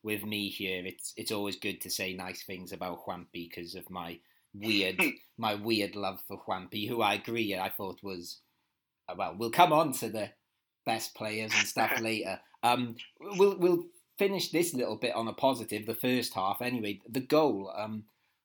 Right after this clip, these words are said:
Speaker 1: I thought the goal was excellent. It was, like, a nice bit of play, and, you know, it was quite a simple finish for Sidiku, but I thought the build-up to it was really good, and I was trying to think, actually, like,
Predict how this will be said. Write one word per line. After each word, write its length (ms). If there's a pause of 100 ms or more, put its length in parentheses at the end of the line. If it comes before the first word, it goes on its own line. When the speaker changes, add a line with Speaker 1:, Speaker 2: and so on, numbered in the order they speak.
(160)
Speaker 1:
I 80
thought 240
the 60
goal 320
was 140
excellent. 640
It 80
was, 160
like, 180
a 40
nice 300
bit 220
of 120
play, 420
and, 200
you 100
know, 140
it 60
was 100
quite 220
a 40
simple 500
finish 480
for 220 (120)
Sidiku, 680
but 320 (400)
I 60
thought 280
the 60
build-up 500
to 120
it 100
was 180
really 320
good, 280
and 260
I 80
was 100
trying 200
to 100
think, 360
actually, 400
like, 160